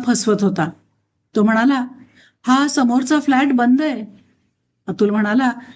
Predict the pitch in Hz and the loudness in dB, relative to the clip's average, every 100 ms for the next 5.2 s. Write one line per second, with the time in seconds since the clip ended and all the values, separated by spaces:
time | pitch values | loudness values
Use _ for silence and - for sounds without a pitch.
0 | _ _ 185 196 262 320 330 294 285 - | _ _ 0 2 4 2 2 0 -2 -10
1 | _ _ 269 285 277 277 320 269 269 311 | _ _ 2 4 2 -2 -4 -4 0 0
2 | 311 285 269 269 294 277 269 302 285 254 | 2 2 2 0 0 0 2 2 2 2
3 | 247 285 269 254 196 165 - - _ _ | 2 0 0 -2 -2 -2 -6 -20 _ _
4 | 175 180 254 269 285 339 349 311 262 247 | -10 -4 -2 0 0 -2 -4 -2 0 -2
5 | 254 | -4